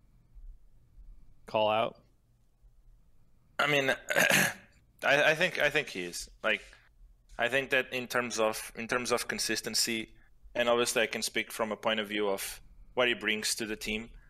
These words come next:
Speaker 2: then I, I think he, he fits there. I think he's a step above. Um, I think I agree with you with the, with the, he's a step behind. Um, but I also think that he's a step above of all the others that,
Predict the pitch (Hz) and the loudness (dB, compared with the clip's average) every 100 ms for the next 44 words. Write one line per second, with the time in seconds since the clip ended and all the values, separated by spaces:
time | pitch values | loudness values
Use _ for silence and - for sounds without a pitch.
0 | - - - - 113 113 113 110 107 107 | -20 -20 -20 -4 0 2 2 0 -6 -8
1 | 98 107 - 117 127 123 - 101 90 - | -2 0 2 2 2 -2 -2 -6 -6 -10
2 | - 104 - 98 - - 98 95 90 - | -8 -6 -4 -4 -4 0 2 2 0 -4
3 | 95 - 95 95 - - - _ _ _ | -8 -6 -4 -4 -8 -12 -18 _ _ _
4 | _ - - 113 104 104 101 104 101 101 | _ -10 -6 -4 -2 -2 2 2 2 -2
5 | - - _ - 104 104 98 98 95 - | -10 -10 _ -4 0 2 0 -2 -6 -2
6 | 120 139 139 - _ _ _ _ _ _ | 0 0 -2 -10 _ _ _ _ _ _
7 | _ _ 139 139 127 151 160 - 160 156 | _ _ 2 4 4 2 2 2 2 2
8 | 156 151 143 147 - - 151 139 127 147 | 2 4 4 2 -2 4 6 6 2 -2
9 | 147 139 - 143 - 139 156 196 - _ | -2 -2 -2 -2 0 2 0 -2 -12 _
10 | _ _ _ _ _ _ - 113 117 117 | _ _ _ _ _ _ -2 2 4 2
11 | 117 113 113 127 127 127 - 123 127 117 | -2 -12 0 4 6 6 2 -2 -2 0
12 | 120 - 113 113 - 113 110 113 117 117 | 0 0 -6 -2 -2 -2 0 0 2 0
13 | 120 110 113 110 120 - 120 - | 0 0 -2 -2 -4 -4 -4 -4